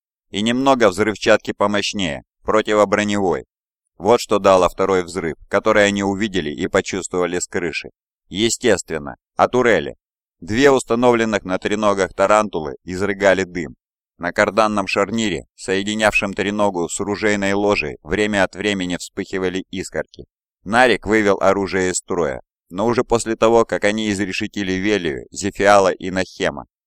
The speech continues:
"Они работали по автономной схеме, с использованием датчиков движения", — сказал Дагон. "Значит, враги не собирались оставаться и наблюдать за их гибелью". "Нет, но я нашел вот это".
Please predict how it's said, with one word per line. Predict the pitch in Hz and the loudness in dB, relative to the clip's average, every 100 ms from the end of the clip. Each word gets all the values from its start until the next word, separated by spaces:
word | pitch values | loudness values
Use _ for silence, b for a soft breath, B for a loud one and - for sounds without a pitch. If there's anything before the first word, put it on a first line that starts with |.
| _ _ _ _ | _ _ _ _
"Они | - 95 127 | -6 0 2
работали | 123 127 120 98 82 | 4 6 4 4 -2
по | 71 90 | 0 2
автономной | 98 - 104 104 101 98 | 2 2 0 0 0 -4
схеме, | - - 92 69 65 | -4 -4 -4 -4 -14
с | - 113 | -8 -6
использованием | 110 - 117 98 98 90 85 87 | -2 2 2 4 0 0 -4 2
датчиков | 92 90 95 95 80 | 2 2 -2 -4 -4
движения", — | 92 92 87 82 69 62 - | -2 0 0 -2 -4 -14 -12
сказал | - 92 92 87 | -2 0 0 0
Дагон. | 85 87 85 65 - _ _ _ | -2 -2 -4 -4 -12 _ _ _
"Значит, | - 73 117 131 - 104 | -14 -4 2 2 0 -2
враги | - 101 101 110 | 0 0 0 -4
не | 104 | -4
собирались | - 101 107 104 95 - | -2 2 4 4 2 -2
оставаться | - 87 - 98 92 - | -4 -4 2 4 4 0
и | 95 | -4
наблюдать | 95 90 98 90 80 67 | -4 -2 -2 2 0 0
за | 80 | -6
их | 92 90 | -4 -6
гибелью". | 76 92 76 67 65 - _ _ - | -8 -8 -8 -10 -14 -18 _ _ -10
"Нет, | 98 117 85 _ | -2 0 0 _
но | 85 98 | -4 0
я | 113 | 4
нашел | 120 113 - 110 | 4 2 2 2
вот | 107 - | 2 2
это". | 95 80 | 0 0